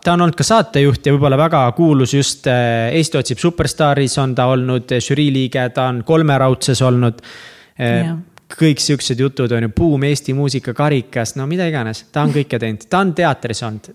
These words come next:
Speaker 1: Ta on talent.
Speaker 2: Ja, ja, ja ta omab ka ju, kuidas see oligi, rekordit, mis, äh,
Speaker 1: Mingi sajandi rekord, kui ma ei eksi või? Et, eh, Musta
Speaker 2: Musta
Speaker 1: pori
Speaker 2: pori
Speaker 1: näkku.
Speaker 2: näkku.
Speaker 1: Tema esimene raamat Musta pori näkku paari esimese kuuga müüdi enam kui kolmkümmend tuhat eksemplari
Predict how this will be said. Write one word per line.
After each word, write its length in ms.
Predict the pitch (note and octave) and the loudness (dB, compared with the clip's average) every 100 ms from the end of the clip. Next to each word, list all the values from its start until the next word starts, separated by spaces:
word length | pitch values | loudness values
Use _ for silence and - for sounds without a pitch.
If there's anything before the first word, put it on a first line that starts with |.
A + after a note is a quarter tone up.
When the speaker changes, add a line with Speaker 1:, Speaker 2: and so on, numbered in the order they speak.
| - | -8
Speaker 1:
Ta 200 | D3+ E3 | -4 -2
on 440 | D#3+ D3+ C#3+ C3+ - _ _ _ _ - | -2 -2 -4 -6 -10 _ _ _ _ -8
talent. 520 | C3+ C3+ B2 _ - _ _ _ _ - | -4 -4 -6 _ -20 _ _ _ _ -10
Speaker 2:
Ja, 80 | G#3+ G#3+ - | -8 -6 -4
ja, 240 | F3 D#3+ F3 | -2 -2 -2
ja 520 | F#3 F3 F3+ F3+ F#3 - _ _ - _ _ - | -2 -2 0 -2 -4 -8 _ _ -20 _ _ -4
ta 180 | G3 F#3+ | 0 2
omab 320 | A3+ F#3+ - | 2 0 -2
ka 100 | F3 | 0
ju, 560 | F3 F3 F3 E3+ F#3 F3 _ | 0 0 -2 -4 -6 -12 _
kuidas 200 | G3 F#3 | -6 -4
see 80 | F#3 | -2
oligi, 380 | F3 E3 - - | 0 0 -2 -4
rekordit, 580 | G3+ - G3 E3 D#3+ - | -4 0 -2 0 -4 -2
mis, 440 | E3 - - - E3 | -4 -4 -10 -8 -4
äh, 600 | D#3 D3+ D3+ D3+ D#3 D#3+ - | -2 -2 -2 -2 -4 -4 0
Speaker 1:
Mingi 220 | G#3+ G#3+ | 2 2
sajandi 600 | - G3+ B3+ G3+ B2+ B2+ | 0 0 2 2 0 0
rekord, 340 | E3+ E3 A#2+ - | 0 0 -2 -2
kui 100 | B2 | -2
ma 80 | |
ei 60 | C#3 | -2
eksi 220 | - B2 | -2 -2
või? 160 | A#2 A2+ - | -2 -4 -4
Et, 360 | C3+ C3 B2 E3+ | 0 2 0 2
eh, 160 | C#3+ C#3+ | 4 4
Musta 320 | A3+ - D#3+ | 4 4 2
Speaker 2:
Musta 60 | |
Speaker 1:
pori 180 | D#3+ E3 | 2 2
Speaker 2:
pori 60 | E3 | 2
Speaker 1:
näkku. 340 | D#3+ - E3 | 0 -2 -2
Speaker 2:
näkku. 220 | D3+ D#3+ | -2 -2
Speaker 1:
Tema 180 | D3+ D3 | -2 0
esimene 380 | F#3+ F3+ C3 B2 | 0 0 0 0
raamat 320 | D#3 D3 A2+ | 0 0 -2
Musta 280 | D3+ D#3 C3+ | -4 -4 -4
pori 260 | B2 D3 B2+ | -2 -2 -2
näkku 760 | D3 D3+ _ - B2 A#2+ A#2 A2+ | -2 -4 _ 0 2 2 2 2
paari 360 | D#3+ D#3+ B2+ C3 | 2 2 2 2
esimese 360 | C#3 C3 A2+ | 0 -2 -2
kuuga 280 | A2+ D#3 C3 | 0 0 0
müüdi 240 | A#2+ A#2+ C3+ | 0 0 0
enam 220 | D3 C3 | 0 0
kui 120 | A#2 | -2
kolmkümmend 420 | A2+ E3+ D#3 A#2 - | 0 0 2 -2 0
tuhat 280 | B2 A#2 | -2 0
eksemplari 600 | D3+ - B2 G#2 A2+ A2+ | -2 -2 -4 -2 0 0